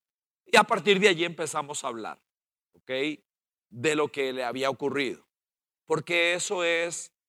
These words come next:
lo que produce el mundo espiritual, espiritual diabólico. ¿Ok?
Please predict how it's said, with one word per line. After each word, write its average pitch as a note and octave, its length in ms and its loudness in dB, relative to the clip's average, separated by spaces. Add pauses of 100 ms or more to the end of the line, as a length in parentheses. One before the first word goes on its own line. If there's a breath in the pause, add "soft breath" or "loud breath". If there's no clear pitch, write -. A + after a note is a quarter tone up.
(140)
lo D#3 180 -2
que F3 120 -6
produce E3 480 -4
el C#3+ 100 -6
mundo F3+ 460 -4
espiritual, E3+ 760 -6
espiritual D3+ 720 -6
diabólico. B2 840 -4 (920)
¿Ok? C#3 380 -6